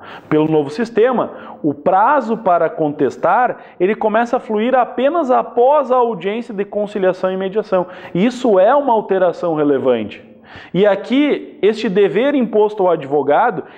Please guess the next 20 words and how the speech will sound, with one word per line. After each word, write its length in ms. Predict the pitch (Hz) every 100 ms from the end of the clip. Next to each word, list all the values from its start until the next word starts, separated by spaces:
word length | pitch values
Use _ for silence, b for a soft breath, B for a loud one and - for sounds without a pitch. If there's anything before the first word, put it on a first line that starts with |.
| B
ele 180 | 175 202
casa 420 | 202 226 262 226
integralmente 1200 | 247 294 311 233 208 165 170 233 277 - 101 - _ B B -
com 180 | 240
o 40 | 262
que 140 | 262
está 260 | 233 - 233
lá 160 | 233
nas 200 | 254 262
normas 360 | 196 247 254 240
fundamentais 760 | 233 220 214 202 202 202 233 208
do 120 | 233
Código 520 | 214 202 220 214 214
de 80 | 220
Processo 380 | 226 214 220 226
Civil. 520 | 208 220 214 - - B B B
A 120 | 175
busca 540 | 147 156 262 277 -
da 160 | 196 202
conciliação, 880 | 202 202 190 208 208 208 196 196